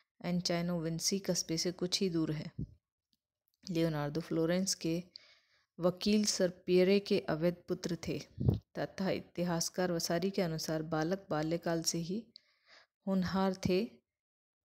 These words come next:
उनकी प्रारंभिक शिक्षा दीक्षा वेरोचियो की चित्रशाला में शुरू हुई। कालांतर में वे चित्रकारी में अपने गुरु से भी आगे बढ़ गए, जैसे जियोतो सिमाबू वेसारी से।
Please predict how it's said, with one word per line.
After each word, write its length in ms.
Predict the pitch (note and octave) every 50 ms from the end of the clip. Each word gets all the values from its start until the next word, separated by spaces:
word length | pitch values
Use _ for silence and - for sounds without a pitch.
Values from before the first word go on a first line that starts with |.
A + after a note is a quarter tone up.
| _ _ _ _ _ _ _ _ -
उनकी 440 | F#3 F3+ F3 F3+ - - G3 G3+ G#3
प्रारंभिक 640 | G#3 - - - E3 E3 E3 E3+ F3 F#3 G3+ -
शिक्षा 320 | - - F3+ F3+ - - F3
दीक्षा 380 | D#3 D#3+ D#3 - - - F3+
वेरोचियो 680 | E3+ D#3 D#3 D#3+ D#3+ F3 F3+ F3+ F3+ - - G#3 G#3 G#3
की 140 | - G#3+
चित्रशाला 600 | G3+ - F#3 - - - - - E3+ D#3+ D3+ D#3
में 120 | D#3 D#3+ D#3+
शुरू 240 | - - - D#3 D3+
हुई। 240 | D#3 - - - - - - - - _ _ _ _ _ - -
कालांतर 500 | F3+ F3 E3+ F3 F3 F3+ F3 - F3+ F3+
में 180 | F#3 F3+ F3+
वे 300 | E3+ E3+ F3 E3+ - - _ _ _ _ _ _ _ _ _ _ _ _ _ _ _ _ _ _ _ _ _ _ _ _ -
चित्रकारी 520 | - F#3+ F#3+ - F#3 F#3 F#3+ F3+ E3+ F3
में 120 | F3 E3+ D#3+
अपने 240 | D3+ - F#3 E3+ D#3+
गुरु 240 | E3 E3+ E3+ E3+
से 180 | E3+ - - F3+
भी 120 | E3+ F3
आगे 260 | E3+ D#3+ D#3 D3+ E3 E3
बढ़ 200 | - D#3+ D#3 D#3+
गए, 240 | D#3+ E3 F#3+ A3 - - _ - - - _ _ _ _ _ - -
जैसे 380 | D#3+ F3 F3+ F3 - - F#3
जियोतो 440 | D#3+ D#3 E3 E3+ E3 D#3+ - - F#3
सिमाबू 540 | F3 - E3+ D#3+ D#3 D3 D3 E3 E3 E3+ E3+
वेसारी 380 | D#3+ D#3+ - - D3+ D3+ C#3+ D3
से। 240 | - - C#3+ D#3